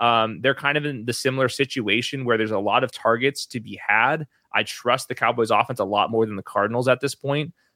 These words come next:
But I looked, the Cowboys wide receivers, two of the wide receivers haven't had more than twelve expected half P P R points in the same game more than twice this season. So it's like, um, it's an Amari Cooper game, then it's a CeeDee Lamb game, then it's a Michael Gallup game. It's very rarely a game where, like,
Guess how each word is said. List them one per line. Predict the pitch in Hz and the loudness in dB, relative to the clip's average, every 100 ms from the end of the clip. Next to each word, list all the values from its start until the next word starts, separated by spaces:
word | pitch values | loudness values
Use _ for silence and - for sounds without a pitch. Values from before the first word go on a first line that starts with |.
| _ | _
But | 131 113 | 0 4
I | 127 | 2
looked, | 117 135 156 123 - _ _ _ _ _ _ _ | 2 2 0 0 -18 _ _ _ _ _ _ _
the | 135 135 117 113 | 2 2 2 -4
Cowboys | - 143 180 226 156 | -2 0 4 2 2
wide | 139 | 0
receivers, | 151 - 123 143 175 170 _ _ _ - | 0 -2 -2 0 -2 -2 _ _ _ -10
two | - 180 240 | 0 2 2
of | 233 | 4
the | 247 | 2
wide | 151 143 | 4 2
receivers | 151 147 156 151 | 2 0 0 -2
haven't | 143 135 | -8 -12
had | 120 120 135 117 | -4 -2 0 -2
more | 120 131 147 151 _ _ _ | 2 2 2 0 _ _ _
than | 131 127 | -2 -2
twelve | - 127 151 | 0 2 2
expected | 165 - 131 151 | -2 -2 -2 -2
half | - 101 - | 0 0 0
P | 127 | -2
P | 135 | 2
R | 127 | 2
points | 151 147 | 2 -4
in | 117 | -4
the | |
same | 98 117 127 117 | -2 0 0 0
game | 101 113 160 156 _ | 0 0 -2 -6 _
more | - 143 | 0 2
than | 147 127 | 2 -2
twice | - 123 131 | -2 0 0
this | - - | -2 -4
season. | 127 101 | -4 0
So | 135 | 0
it's | 131 | 2
like, | 143 - _ _ _ - | 0 0 _ _ _ 0
um, | 127 | 0
it's | 135 | 2
an | 147 | 2
Amari | 135 160 | 4 4
Cooper | 175 170 143 | 4 0 0
game, | 117 92 85 _ | -2 -2 -6 _
then | - 143 | -2 0
it's | 175 | 0
a | 156 | -2
CeeDee | 185 180 160 | -2 0 0
Lamb | 165 147 | 0 0
game, | 107 101 | -2 -2
then | 139 | 0
it's | 151 | 0
a | |
Michael | 160 160 | 0 0
Gallup | 151 156 131 | 2 0 0
game. | 113 | -2
It's | 135 | -2
very | 120 135 202 240 | 0 2 2 2
rarely | 131 127 143 160 | 4 4 4 2
a | |
game | 117 110 110 143 | 0 -2 -2 -2
where, | 135 117 110 | 0 0 0
like, | 101 | -4